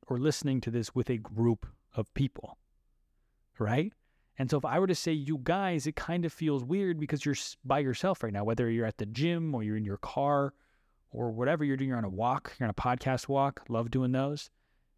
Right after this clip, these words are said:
Like, you're not w-, listening to this with a group of people.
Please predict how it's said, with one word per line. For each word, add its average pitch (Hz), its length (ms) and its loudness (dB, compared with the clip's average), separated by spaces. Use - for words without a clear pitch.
Like, 160 160 0
you're 165 80 2
not 190 260 0
w-, 147 200 -2
listening 160 440 2
to 135 40 0
this 139 140 2
with 127 140 2
a 127 40 0
group 127 220 -2
of 113 120 -4
people. 120 460 -2